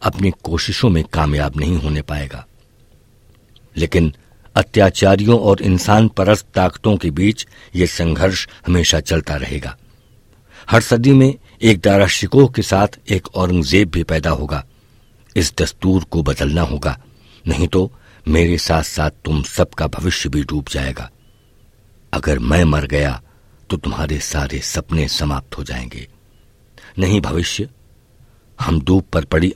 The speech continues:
आंसुओं की ओस को पहचानेंगे। हम अपने सपनों और तुम्हें मरने नहीं देंगे।" दोनों अदीब चीख पड़े, लेकिन भविष्य तिरोहित हो गया और बजते ढोल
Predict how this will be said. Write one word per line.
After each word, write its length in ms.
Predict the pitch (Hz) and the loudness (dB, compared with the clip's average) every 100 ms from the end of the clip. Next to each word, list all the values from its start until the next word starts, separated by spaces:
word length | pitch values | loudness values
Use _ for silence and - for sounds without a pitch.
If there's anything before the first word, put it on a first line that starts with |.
| 78 | -4
आंसुओं 340 | 76 - 82 | -6 -2 -2
की 160 | - - | -2 -8
ओस 300 | 82 78 - | -4 -2 -2
को 120 | 76 | -4
पहचानेंगे। 720 | - - - 71 71 62 62 - - _ _ _ _ - - | -6 -6 -4 0 0 -2 -6 -12 -20 _ _ _ _ -20 -6
हम 120 | 80 | -2
अपने 240 | 80 - 80 | -2 0 -4
सपनों 480 | - 80 - 78 85 _ _ - | -2 -4 -2 -2 -4 _ _ -6
और 100 | 80 | -6
तुम्हें 240 | - 67 | -4 -2
मरने 360 | 69 69 73 76 | -2 -2 -2 -2
नहीं 200 | 62 - | -2 -6
देंगे।" 360 | 64 58 - _ _ _ - _ - | -10 -10 -14 _ _ _ -20 _ -14
दोनों 360 | 76 85 85 85 - | -2 2 2 0 -4
अदीब 340 | 71 80 71 - _ | -4 -2 -2 -8 _
चीख 220 | - 82 - | -6 -6 -4
पड़े, 340 | - 65 - _ _ _ _ _ _ - - _ - | -8 -10 -10 _ _ _ _ _ _ -20 -20 _ -6
लेकिन 260 | - 76 | -2 -2
भविष्य 420 | 67 85 - - - - - - _ - | 0 -2 -2 -6 -12 -20 -20 -20 _ -4
तिरोहित 480 | 85 71 65 67 | -2 -2 -6 -10
हो 60 | - | -12
गया 260 | - - - _ _ _ _ _ - - _ _ _ _ _ _ _ _ _ _ _ _ - | -12 -14 -16 _ _ _ _ _ -20 -20 _ _ _ _ _ _ _ _ _ _ _ _ 2
और 340 | 98 95 92 - - - | 6 8 6 -2 -16 -2
बजते 440 | 78 87 - 90 | 4 4 4 -2
ढोल 400 | 65 80 104 113 | 2 4 4 4